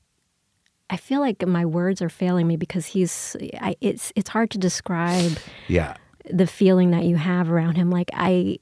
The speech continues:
Speaker 1: you can be silent next to him
Speaker 2: Yeah.
Speaker 1: and it feel, it's fulfilling.
Speaker 2: Yeah,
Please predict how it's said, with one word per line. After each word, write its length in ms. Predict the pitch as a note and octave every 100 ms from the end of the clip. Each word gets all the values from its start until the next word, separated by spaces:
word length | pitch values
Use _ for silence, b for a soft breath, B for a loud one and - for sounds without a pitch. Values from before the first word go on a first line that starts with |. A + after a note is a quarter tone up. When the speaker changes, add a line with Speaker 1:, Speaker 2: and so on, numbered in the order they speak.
| -
Speaker 1:
you 160 | F#3+
can 180 | F#3 G#3+
be 100 | G#3
silent 600 | G3 - F3+ F3+ E3+ -
next 320 | F3 F3 -
to 80 | -
him 100 | C3+
Speaker 2:
Yeah. 280 | G#2 F3 E3+
Speaker 1:
and 160 | - F3
it 100 | E3+
feel, 320 | - F3+ E3+ -
it's 180 | E3+ -
fulfilling. 580 | - F#3+ - E3+ D#3+ A#2
Speaker 2:
Yeah, 580 | A2+ F#2+ D#2 D2+ D2